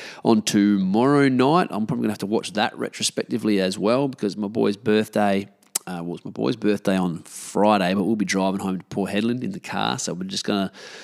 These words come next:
we're just basically gonna lie to him, tell him that his birthday is Thursday and have a party for him on Fri-, on Wednesday night. So,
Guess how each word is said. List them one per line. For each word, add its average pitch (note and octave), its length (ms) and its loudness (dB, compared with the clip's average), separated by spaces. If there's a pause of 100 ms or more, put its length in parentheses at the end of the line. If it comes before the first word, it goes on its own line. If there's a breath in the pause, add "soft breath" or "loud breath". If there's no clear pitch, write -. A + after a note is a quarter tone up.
(640 loud breath)
we're E4 60 2
just B3+ 80 0
basically F3+ 360 6
gonna G3+ 140 6
lie G#3+ 220 8
to C#4 80 8
him, C#3 120 4 (200 loud breath)
tell D#3 160 0
him D3+ 80 2
that D3+ 60 2
his D3 100 0
birthday D3+ 560 4
is - 380 2
Thursday C#3+ 440 4
and A#2+ 100 4
have A#2+ 100 0
a A#2 40 0
party C#3 280 0
for C3+ 140 0
him A#2+ 120 2
on A#2 100 2
Fri-, - 160 -6
on A#2 180 -2
Wednesday A#2+ 380 2
night. B2 400 2
So, G#2 320 4